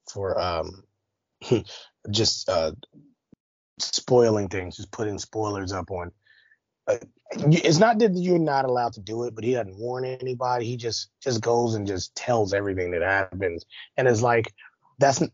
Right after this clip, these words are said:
it's not fair. Like, you're not doing that with indie shows or New Japan or any other shows. You're just, whenever W W E does something, you just try to beat them to the punch. And it's like, I, I don't under-, I, I really hope W W E sells to, like,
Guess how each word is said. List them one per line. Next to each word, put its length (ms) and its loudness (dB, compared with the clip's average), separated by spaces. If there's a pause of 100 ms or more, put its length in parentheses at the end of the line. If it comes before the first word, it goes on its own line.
it's 140 -4
not 240 2 (340)
fair. 340 4
Like, 140 -4
you're 100 2
not 220 -2
doing 220 0
that 180 -4
with 180 -2
indie 340 0
shows 540 4
or 100 -2
New 260 2
Japan 580 2
or 140 -2 (180)
any 240 6
other 160 6
shows. 340 4
You're 100 2
just, 300 -2 (440)
whenever 260 4
W 200 6
W 200 4
E 40 0
does 280 2
something, 460 -2
you 160 -4
just 200 -2
try 160 0
to 200 -2 (680)
beat 200 4
them 180 4
to 100 -2
the 80 0
punch. 460 -2
And 100 -2
it's 140 -2
like, 320 4 (880)
I, 180 8
I 80 6
don't 180 8
under-, 300 2
I, 240 -4
I 60 -2
really 460 -2
hope 260 -2 (240)
W 240 0
W 420 -2
E 160 -2
sells 640 -4
to, 60 -10
like, 340 -6